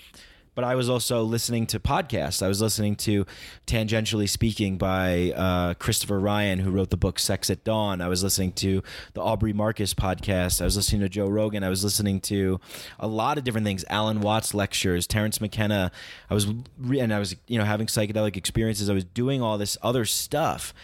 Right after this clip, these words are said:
And I just thought, my world is so much bigger than just the stage here in New York in these tiny, dark, dim lit rooms. Like, you know, I, I wanna experience life more. I wanna get out there. And the other part of this is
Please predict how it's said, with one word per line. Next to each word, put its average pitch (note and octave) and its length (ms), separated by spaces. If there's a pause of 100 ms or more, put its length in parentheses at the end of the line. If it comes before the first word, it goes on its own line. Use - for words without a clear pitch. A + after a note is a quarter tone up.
(360)
And G#2+ 120
I A#2 60
just A2+ 180
thought, A2 320 (140)
my A#2 140
world B2+ 400
is A2 80
so - 160
much F#2+ 240
bigger A#2+ 260
than F#2+ 160
just F#2+ 220
the E2+ 60
stage A#2 580
here F2+ 240
in E2+ 80
New F2+ 80
York F#2+ 360
in G2+ 120
these F#2+ 180 (300)
tiny, A2 420
dark, G#2 480
dim G#2+ 240
lit G#2 240
rooms. G2+ 500
Like, F#2 220
you G#2 60
know, F#2+ 160 (440)
I, F2+ 80
I G#2+ 180
wanna B2 220
experience A2 760
life A2 380
more. D2 240
I D#2 40
wanna G2 200
get F2 180
out A2+ 240
there. C#2 260 (280)
And C3+ 100
the E3 60
other A3 160
part D3+ 220
of C#3+ 60
this C3+ 200
is B2+ 160